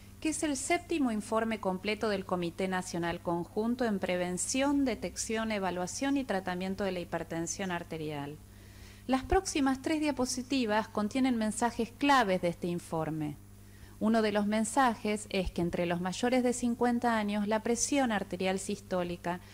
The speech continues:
es un factor de riesgo más importante que la presión arterial distólica. También, a partir de valores de presión arterial de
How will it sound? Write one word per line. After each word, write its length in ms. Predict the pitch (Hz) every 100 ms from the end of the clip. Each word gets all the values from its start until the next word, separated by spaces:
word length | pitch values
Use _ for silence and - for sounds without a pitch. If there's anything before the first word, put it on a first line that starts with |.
| - - -
es 140 | 294
un 80 | 320
factor 440 | 302 294 294 285
de 120 | 277 269
riesgo 380 | 269 262 254
más 340 | 247 262 370 -
importante 720 | 330 220 214 214 214 220 214
que 140 | 208
la 160 | 190 180
presión 340 | 170 - 185
arterial 480 | 180 180 175 175 170
distólica. 720 | 160 - 151 143 143 - 139 - - - - - - - - - - - - - -
También, 560 | 185 202 233 208 214
a 160 | - 185
partir 320 | 185 196 294
de 140 | 311 269
valores 420 | 226 220 240 254
de 100 | 208
presión 380 | - 190 - 247
arterial 840 | 226 220 190 190 175 160 151 156 - - - - - - -
de 380 | 170 170 156